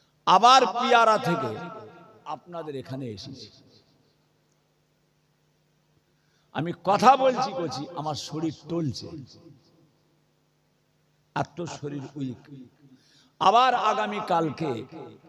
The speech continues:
আমাকে আসতে হবে তালবেড়িয়া, ধনপুতা শায়ের বাজারের পাশে তালবেড়িয়া, ওখানে আমি ম-, মগরব পর জেকেরের মাহফিল করব আগামীকাল।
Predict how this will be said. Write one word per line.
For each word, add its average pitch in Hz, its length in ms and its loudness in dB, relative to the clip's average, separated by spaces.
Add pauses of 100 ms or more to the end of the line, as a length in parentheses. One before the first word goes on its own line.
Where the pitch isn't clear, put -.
(240)
আমাকে 156 320 -2
আসতে - 360 -4
হবে 135 260 -2 (1120)
তালবেড়িয়া, 196 720 -2 (920)
ধনপুতা 175 580 -10 (120)
শায়ের 180 380 -2
বাজারের 151 520 -4
পাশে 117 300 -10 (760)
তালবেড়িয়া, 151 720 -2 (760)
ওখানে 160 320 -6
আমি 156 160 -6
ম-, 147 400 -8
মগরব 151 420 -6
পর 147 220 0
জেকেরের 139 420 -6
মাহফিল 131 560 -6
করব - 220 -16 (760)
আগামীকাল। 123 600 -10